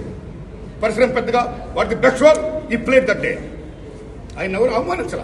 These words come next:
చాలా గౌరవించారు. మమ్మల్ని ఎవరు అవమానించాల, చాలా గౌరవించారు. మేమందరం అక్కడ వెళ్ళాం, సమస్యలను చెప్పాం. సీఎం జగన్మోహన్ రెడ్డి గారు సానుకూలంగా స్పందించారు. పేరు నాని గారితో మాట్లాడి,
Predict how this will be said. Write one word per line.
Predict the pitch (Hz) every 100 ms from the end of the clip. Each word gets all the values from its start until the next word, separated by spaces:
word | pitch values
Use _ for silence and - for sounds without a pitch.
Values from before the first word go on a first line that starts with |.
| -
చాలా | 190
గౌరవించారు. | 220 349 330 - 170 - - - - -
మమ్మల్ని | 247
ఎవరు | 262 302
అవమానించాల, | 277 320 311 262 -
చాలా | 294
గౌరవించారు. | 330 349 320 - 208 - - - - - - - - - 170
మేమందరం | 226 269
అక్కడ | 190
వెళ్ళాం, | 247 320 - - - - - - - - - - -
సమస్యలను | 233 262 285 -
చెప్పాం. | 254 330 285 - - - - - - - - - - -
సీఎం | 214 226
జగన్మోహన్ | 214 214 233 226 226
రెడ్డి | 202 202
గారు | 202
సానుకూలంగా | 240 - 254 226
స్పందించారు. | 190 180 165 - - - - - - - -
పేరు | - 226 220
నాని | 220 202
గారితో | 196 190
మాట్లాడి, | 180 190 190 175